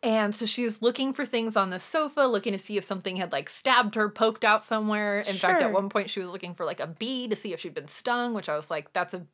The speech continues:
Speaker 2: That's
Speaker 1: that's
Speaker 2: a
Speaker 1: a, what were
Speaker 2: a
Speaker 1: those?
Speaker 2: big bee.
Speaker 1: Remember the, what was it, killer hornets in twenty twenty
Speaker 2: Yeah.
Speaker 1: or something like that, where
Speaker 2: <laughs>
Speaker 1: everybody was like,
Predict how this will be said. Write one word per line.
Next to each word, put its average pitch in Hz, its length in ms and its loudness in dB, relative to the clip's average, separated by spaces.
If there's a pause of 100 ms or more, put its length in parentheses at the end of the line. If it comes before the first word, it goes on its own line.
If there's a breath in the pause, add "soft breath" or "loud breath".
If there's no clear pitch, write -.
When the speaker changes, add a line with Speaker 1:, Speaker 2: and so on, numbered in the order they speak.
(100)
Speaker 2:
That's 208 220 -6
Speaker 1:
that's 190 240 4
Speaker 2:
a 226 100 4
Speaker 1:
a, 175 100 -6 (840 loud breath)
what 220 200 4
were 311 60 6
Speaker 2:
a - 40 2
Speaker 1:
those? 392 160 4
Speaker 2:
big 240 200 4
bee. 208 380 0
Speaker 1:
Remember 254 480 0
the, 269 340 2 (120)
what 190 140 2
was 190 100 -6
it, 190 120 -6
killer 202 320 2
hornets 175 440 -2
in 196 100 -4
twenty 180 280 -6
twenty 247 80 0
Speaker 2:
Yeah. 214 220 6
Speaker 1:
or 190 60 -2
something 190 300 -4
like 190 200 -2
that, 196 180 4
where 175 160 2
Speaker 2:
<laughs> 175 80 4
Speaker 1:
everybody 175 200 2
was - 80 0
like, 196 160 2